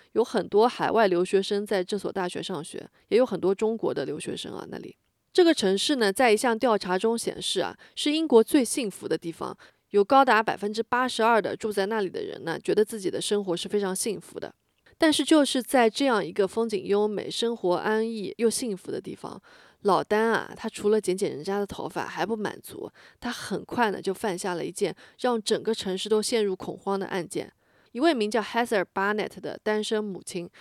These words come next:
她在家里面呢，做一些裁缝活为生，同时呢，独自照顾她的十四岁儿子 Terry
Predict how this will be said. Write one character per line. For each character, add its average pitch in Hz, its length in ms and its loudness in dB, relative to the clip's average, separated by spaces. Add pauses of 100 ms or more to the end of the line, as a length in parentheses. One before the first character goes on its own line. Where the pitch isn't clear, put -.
(180)
她 277 120 -2
在 269 120 2
家 285 240 4
里 220 100 -2
面 123 180 -10
呢， 90 160 -14
做 233 200 4
一 220 40 4
些 202 140 0
裁 170 180 -6
缝 214 160 -2
活 170 240 -4
为 165 160 -2
生， 190 320 -4 (280)
同 233 200 4
时 214 200 0
呢， 214 360 0 (160)
独 190 160 6
自 269 160 2
照 240 280 4
顾 196 120 -6
她 220 160 -4
的 220 100 0
十 180 180 -2
四 233 160 -4
岁 214 160 2
儿 165 240 2
子 185 80 -4
Terry 226 500 0